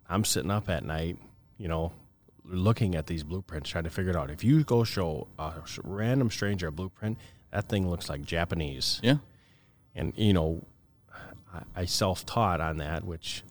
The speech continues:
Speaker 1: it, I had no other choice. But they're hard to read.
Speaker 2: Mm-hmm.
Speaker 1: You know what I mean? And, and is there classes for that? I don't know. I never found any.
Speaker 2: No, and I've talked to a lot of people. They think these blue-collar folks are uneducated, and
Speaker 1: Oof.
Speaker 2: I'm like,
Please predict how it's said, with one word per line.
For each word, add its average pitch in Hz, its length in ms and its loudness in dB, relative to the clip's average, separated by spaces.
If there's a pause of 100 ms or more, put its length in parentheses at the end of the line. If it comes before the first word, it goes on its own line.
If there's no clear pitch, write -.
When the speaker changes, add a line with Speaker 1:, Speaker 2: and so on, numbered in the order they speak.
(840)
Speaker 1:
it, - 180 -10
I 67 80 -4
had 87 180 -4
no 85 80 0
other 69 120 -4
choice. - 580 -8 (240)
But 95 120 -4
they're 135 120 2
hard 131 240 -4
to 120 60 -2
read. 123 360 2 (120)
Speaker 2:
Mm-hmm. 113 220 4 (360)
Speaker 1:
You 98 80 -4
know 98 60 4
what 98 60 4
I 92 40 4
mean? 123 300 2 (220)
And, 104 240 2
and 104 300 0
is 87 120 -2
there 113 100 0
classes 104 440 -2
for 151 140 -4
that? 170 260 -2 (180)
I - 100 -4
don't 113 120 2
know. 87 80 0
I 90 80 0
never 110 180 2
found 78 260 -4
any. 90 280 2 (920)
Speaker 2:
No, 127 340 6
and 110 100 2
I've 131 240 4
talked 165 220 4
to 120 80 6
a - 20 8
lot 101 160 8
of 92 80 2
people. 98 320 4
They 98 180 4
think 95 420 -2 (540)
these 98 160 -4
blue-collar 95 480 6
folks 98 360 4
are 90 180 0 (560)
uneducated, 117 960 4
and 113 180 8
Speaker 1:
Oof. 104 80 6
Speaker 2:
I'm 101 60 4
like, 95 180 2